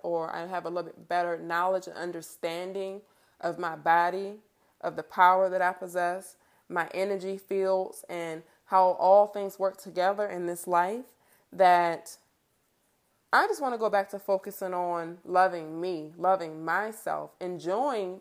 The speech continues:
being in the city, enjoying being able to go out and enjoy different restaurants, enjoy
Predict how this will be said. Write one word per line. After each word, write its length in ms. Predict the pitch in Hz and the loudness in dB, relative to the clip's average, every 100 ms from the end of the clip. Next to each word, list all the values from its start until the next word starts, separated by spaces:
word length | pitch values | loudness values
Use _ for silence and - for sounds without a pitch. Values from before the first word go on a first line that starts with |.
| - | -10
being 360 | 156 196 208 185 | -4 -2 -2 -2
in 240 | 190 190 | -4 -4
the 80 | 175 | -6
city, 480 | - 175 160 151 151 _ _ _ | -6 -6 -6 -8 -12 _ _ _
enjoying 760 | - 185 175 185 220 254 214 196 | -8 -6 -4 -2 0 0 -2 -4
being 260 | 190 202 190 | -6 -6 -6
able 300 | 185 185 185 | -4 -4 -6
to 460 | - 208 180 175 170 _ _ - | -8 -8 -8 -8 -12 _ _ 4
go 240 | 196 202 | 6 6
out 400 | 175 185 180 165 - | 4 6 6 2 -4
and 180 | 180 175 | -6 -4
enjoy 440 | 170 180 185 185 | -4 -2 0 0
different 440 | 175 190 185 160 151 | -4 -6 -8 -8 -2
restaurants, 760 | 175 190 - 175 156 151 139 | -2 -2 -8 -8 -6 -8 -10
enjoy 680 | - 175 160 190 196 185 | -10 -8 -2 0 2 0